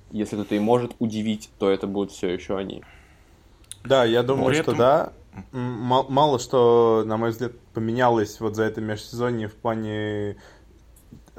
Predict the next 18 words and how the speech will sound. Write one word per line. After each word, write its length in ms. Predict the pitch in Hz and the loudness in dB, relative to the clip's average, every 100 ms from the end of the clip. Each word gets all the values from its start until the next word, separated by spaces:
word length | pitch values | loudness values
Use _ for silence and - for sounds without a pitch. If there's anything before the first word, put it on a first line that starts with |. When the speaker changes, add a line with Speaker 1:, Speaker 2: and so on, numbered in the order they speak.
| - | -8
Speaker 2:
раскладов 760 | 127 120 - 143 127 117 - - | 0 0 2 2 2 2 -4 -6
мидфилда, 600 | 127 123 - 185 220 160 | -6 -6 -6 -4 -2 -2
потому 460 | - 117 110 135 | 0 -2 0 -4
что 680 | 139 - 123 120 117 117 110 - - - - | -6 -4 0 4 6 4 2 -2 -20 -20 -18
все-таки, 1040 | - 131 123 123 110 - 123 165 202 190 | -2 0 2 -2 -4 -8 -8 -6 -2 -2
хоть 340 | 147 - 127 127 | -2 -2 -4 -2
и 40 | |
много 240 | 117 113 113 | -4 0 -2
разговоров 560 | 110 117 123 113 101 | 2 2 4 4 0
было 240 | 113 113 107 | -2 0 -2
про 880 | 117 110 113 110 107 107 107 110 113 | 0 0 2 2 0 -2 -2 -2 0
розовый 340 | 117 113 113 | 2 2 -4
Мерседес 760 | 110 104 - 113 113 113 - - | -4 -8 -8 0 2 2 -4 -16
и 400 | - - - - | -12 -12 -12 -8
про 180 | 113 113 | -4 -2
копию 280 | 120 117 | -2 -4
прошлогодней 500 | 113 113 123 117 117 | -6 -4 -2 0 -2
машины, 600 | 117 117 - 202 226 131 | -2 -2 0 -2 0 -2